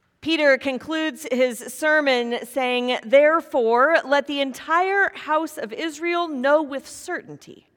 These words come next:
that God has made him both Lord and Messiah, this Jesus whom you crucified." Now, when the crowd heard this,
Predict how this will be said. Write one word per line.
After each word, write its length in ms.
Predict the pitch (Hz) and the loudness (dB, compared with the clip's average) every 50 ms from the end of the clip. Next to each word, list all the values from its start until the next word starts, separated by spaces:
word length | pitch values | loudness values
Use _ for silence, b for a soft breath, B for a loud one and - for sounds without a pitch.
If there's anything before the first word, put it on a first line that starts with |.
| _ _ _ _ _ _ _ _ _ _ _ _ | _ _ _ _ _ _ _ _ _ _ _ _
that 240 | - 185 170 - 190 | -6 -6 -6 -6 -4
God 480 | 226 240 269 285 294 302 311 311 311 302 - | -2 -2 0 2 2 2 2 2 2 0 -4
has 280 | 269 269 311 302 240 247 | -6 -6 -6 -6 -4 -4
made 300 | 240 240 240 240 233 233 | -4 -4 -2 -4 -4 -4
him 340 | 240 247 240 233 233 - | -6 -4 -4 -6 -6 -8
both 300 | 175 196 185 180 180 - | -6 -6 -6 -6 -6 -10
Lord 680 | 190 196 226 254 262 269 277 277 285 285 285 254 277 294 - - | -8 -4 -2 0 0 0 -2 -2 -4 -6 -8 -10 -12 -16 -14 -12
and 380 | 214 202 208 214 214 208 208 | -10 -10 -8 -10 -10 -12 -12
Messiah, 600 | 214 208 196 - - 156 120 104 - - - - 185 _ _ _ _ _ _ _ _ _ _ _ | -14 -14 -14 -12 -12 -10 -10 -10 -12 -16 -20 -20 -20 _ _ _ _ _ _ _ _ _ _ _
this 240 | - 190 185 - - | -12 -10 -10 -10 -14
Jesus 680 | - - 247 247 226 - 175 143 175 - - - - - _ 180 | -14 -10 -8 -8 -8 -8 -8 -10 -10 -12 -16 -20 -20 -20 _ -16
whom 200 | 175 208 196 185 | -14 -14 -12 -12
you 120 | 180 170 170 | -12 -14 -16
crucified." 760 | - - 233 226 208 - - - _ - _ _ _ _ _ _ _ _ _ _ _ _ _ _ _ _ _ _ _ b b b b b b b b b b b - | -16 -14 -14 -14 -14 -16 -20 -20 _ -20 _ _ _ _ _ _ _ _ _ _ _ _ _ _ _ _ _ _ _ b b b b b b b b b b b 2
Now, 100 | 277 294 | 2 4
when 300 | 311 330 320 302 285 247 | 4 4 4 4 2 2
the 100 | 302 294 | 0 0
crowd 720 | 294 - - - - 403 403 415 403 339 269 262 277 277 277 - | 0 -6 -12 -8 -4 -2 0 2 4 4 6 4 4 2 0 -4
heard 560 | - - - 370 427 440 453 466 302 226 - | -6 -8 -2 2 2 4 4 2 0 -4 -6
this, 760 | - 127 - - 262 330 339 - - - - - - - - | -8 -6 -4 -2 -4 -4 -4 -8 -12 -16 -18 -18 -18 -20 -20